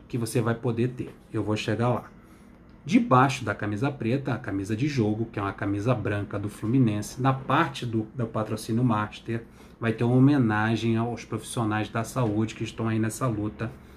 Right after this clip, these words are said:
diária. E na parte de trás, uma homenagem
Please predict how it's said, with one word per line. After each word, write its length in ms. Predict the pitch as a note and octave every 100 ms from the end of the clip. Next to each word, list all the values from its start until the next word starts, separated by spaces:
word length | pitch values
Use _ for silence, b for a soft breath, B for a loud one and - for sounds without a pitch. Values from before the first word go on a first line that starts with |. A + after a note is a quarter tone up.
| B
diária. 600 | - A#2+ B2+ F#2 - - - B B B -
E 60 | C#4
na 120 | C4
parte 320 | - D3 D3+
de 100 | E3+
trás, 360 | E3+ D#3+ D#3 D#3
uma 120 | D3
homenagem 720 | C#3+ D#3+ B2+ G#2 G#2+ G#2+ B2+